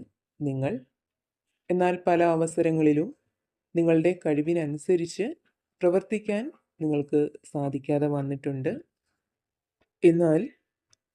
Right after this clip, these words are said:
നിങ്ങളിലെ കഴിവ് കൊണ്ട് ജീവിതത്തിൽ പല കാര്യങ്ങളും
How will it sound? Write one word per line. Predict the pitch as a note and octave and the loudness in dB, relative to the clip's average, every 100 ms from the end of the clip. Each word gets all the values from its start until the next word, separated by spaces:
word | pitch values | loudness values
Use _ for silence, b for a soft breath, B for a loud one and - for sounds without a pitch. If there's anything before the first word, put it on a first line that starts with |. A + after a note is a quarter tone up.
| - | -2
നിങ്ങളിലെ | E3+ E3+ F3 F3 F3 F3 | 2 4 6 6 4 4
കഴിവ് | D#3 D3 D#3 D#3 | 2 4 2 0
കൊണ്ട് | C#3+ C3+ F3+ C#4 _ _ _ _ D#3+ | -2 0 -2 -2 _ _ _ _ -10
ജീവിതത്തിൽ | D#3 G3 G#3+ A3+ A3 G3+ C#4+ _ _ - | -2 -2 2 2 2 -4 -4 _ _ -2
പല | D#3 D#3 D#3 | 2 2 2
കാര്യങ്ങളും | D#3+ D#3 E3 E3 E3 | 2 4 4 2 0